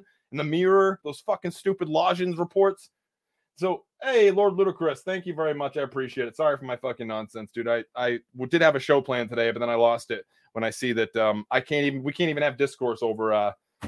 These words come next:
over, uh, the Nimbus event because, well, it's not anything worth talking about. But it's also a really important event. Don't discuss it, though, but it's important. Don't talk about it,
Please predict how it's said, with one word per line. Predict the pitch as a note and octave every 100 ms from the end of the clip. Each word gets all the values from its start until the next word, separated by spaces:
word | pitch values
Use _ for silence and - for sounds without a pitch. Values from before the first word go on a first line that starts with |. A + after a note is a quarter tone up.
| - A#2
over, | A2 G#2+ G#2+
uh, | G#2
the | G#2+
Nimbus | A#2+ A#2
event | G#2+ G2+ G2
because, | A2 A2 G#2
well, | A#2 A#2
it's | A2+
not | C3 C#3 D3+ -
anything | C3+ C3 C3+ B2+
worth | B2 B2
talking | A2+ G#2+ G#2
about. | F#2+ F2+ _ _ _ _ -
But | E3+
it's | E3+
also | G3 F#3+ E3+
a | D3
really | D3+ D3
important | C3 D3 B2 A#2+
event. | A2 F#2 _ _ _ _ _ _ -
Don't | E3
discuss | A3+ - D4+ C4+
it, | A#3+
though, | G#3+ G3+ G3 - _ _ _ _ _ _ _ _ _ -
but |
it's | D3+
important. | E3 D3+ A#2+ F2+ _ _ _ _ _ _ _ _ _ _ _ _ _ _ _ _ _ -
Don't | - A#3
talk | G3+ D#4+ D4
about | C#4 B3+ B3
it, | B3